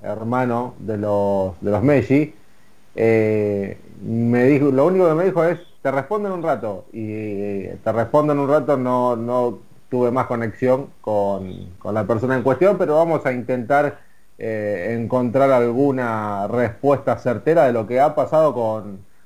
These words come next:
con este tema. Que, a ver, eh, preguntando en las internas de, de, de lo que es el, el plantel profesional, me han dicho que sí.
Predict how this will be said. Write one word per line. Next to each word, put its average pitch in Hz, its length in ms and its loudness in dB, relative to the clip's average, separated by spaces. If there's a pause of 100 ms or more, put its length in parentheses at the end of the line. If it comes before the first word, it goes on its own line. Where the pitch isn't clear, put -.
con 147 180 -2
este 165 160 -4
tema. 135 400 -2 (460)
Que, 131 80 -2
a 135 40 2
ver, 139 340 0 (380)
eh, 120 540 -2 (200)
preguntando 139 1120 0
en 110 140 -8
las 113 200 -6
internas 131 640 -2 (200)
de, 98 680 -8 (300)
de, 95 320 -6
de 101 160 -4
lo 104 140 2
que 120 80 4
es 107 80 0
el, 101 520 0 (320)
el 107 140 -2
plantel 120 420 4
profesional, 123 540 -2
me 123 100 -2
han 127 120 -2
dicho 135 220 -2
que - 100 -8
sí. 135 280 0